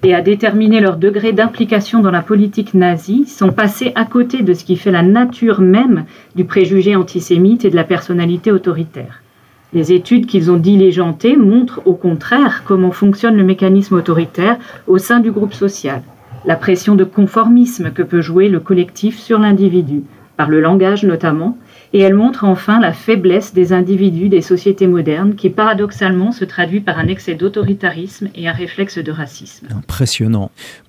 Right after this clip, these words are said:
Speaker 2: Pouvons-nous aujourd'hui tirer des leçons de cette histoire ?
Speaker 1: Oui, tout à fait. Je crois que nos discussions contemporaines éclipsent justement le fait que la démocratie n'est pas seulement un régime institutionnel ou un mode de vie,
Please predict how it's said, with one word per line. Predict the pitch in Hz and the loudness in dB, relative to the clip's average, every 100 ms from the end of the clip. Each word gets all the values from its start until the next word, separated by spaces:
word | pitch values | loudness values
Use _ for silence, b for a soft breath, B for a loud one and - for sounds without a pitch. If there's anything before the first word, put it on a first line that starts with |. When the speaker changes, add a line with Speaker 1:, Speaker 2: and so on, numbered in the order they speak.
| _ | _
Speaker 2:
Pouvons-nous | 269 240 262 269 | -4 0 2 4
aujourd'hui | 180 151 135 139 175 175 143 - | 2 0 -2 -2 -2 -2 -4 -8
tirer | - 156 165 | -6 0 0
des | 135 117 | 2 2
leçons | 117 - 120 | 0 0 -2
de | 110 | 0
cette | - 107 | -2 -4
histoire ? | 110 - 117 107 - _ _ _ _ _ - | -6 -2 -2 -2 -8 _ _ _ _ _ -2
Speaker 1:
Oui, | 220 247 | 2 2
tout | 247 202 | 2 -2
à | 214 | -2
fait. | 208 240 233 B B B | -2 -4 -4 B B B
Je | 185 | -2
crois | 202 - 240 | -2 0 0
que | 208 | 2
nos | 190 | 2
discussions | 175 196 226 202 226 | 0 -4 -4 -4 -4
contemporaines | 202 196 196 180 202 233 | 0 0 0 2 2 2
éclipsent | - 220 - - 277 - 175 | 2 0 0 2 2 2 -4
justement | 165 180 - 196 202 | -2 -4 0 2 4
le | 180 | 2
fait | - 226 220 | 2 -4 0
que | |
la | 190 180 | 0 2
démocratie | 190 190 190 190 - | 2 0 0 -2 2
n'est | 190 | 0
pas | - 240 | 0 -4
seulement | 233 226 208 208 196 | -2 0 2 4 2
un | 175 | 0
régime | - 196 175 196 180 | 2 0 2 0 0
institutionnel | 196 202 - 196 180 - 170 165 233 247 | 0 -4 -6 -4 -6 -2 -2 0 2 2
ou | 170 | 2
un | 160 | 2
mode | 180 185 165 | 0 0 -2
de | |
vie, | 165 143 175 | -2 -4 -8